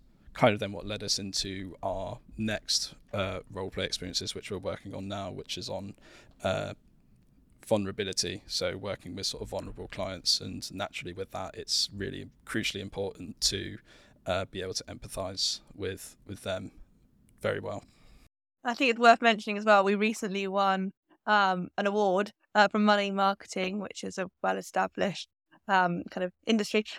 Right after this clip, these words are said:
Speaker 2: um, well-established, not industry, well-established company, um, that, yeah, we won an award for our award-winning program through the Academy, which is what we focus our virtual reality on. So,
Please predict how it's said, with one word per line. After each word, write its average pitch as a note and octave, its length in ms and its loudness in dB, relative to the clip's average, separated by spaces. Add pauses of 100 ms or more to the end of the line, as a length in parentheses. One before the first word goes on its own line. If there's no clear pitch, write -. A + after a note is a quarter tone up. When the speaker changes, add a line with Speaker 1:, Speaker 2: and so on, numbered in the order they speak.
(120)
Speaker 2:
um, G#3 260 10 (440)
well-established, G#3+ 760 4
not A#3+ 200 0
industry, F#3+ 480 -6 (120)
well-established A3 600 2
company, A3 400 2 (280)
um, A#3 440 12 (180)
that, A3+ 280 12 (280)
yeah, A3 160 12
we G3 120 6
won G#3 140 8
an G3+ 100 4
award G3 220 0
for F#3+ 160 2
our F3+ 400 10 (600)
award-winning F3+ 760 0
program E3+ 480 2
through F3+ 200 2
the E3+ 80 2
Academy, E3 380 0
which - 260 0
is F3+ 100 -8
what F3 260 6
we G#3+ 100 0
focus F#3+ 380 2
our F#3 140 4
virtual F#3+ 360 2
reality F#3+ 360 4
on. G3+ 140 4
So, G3 180 2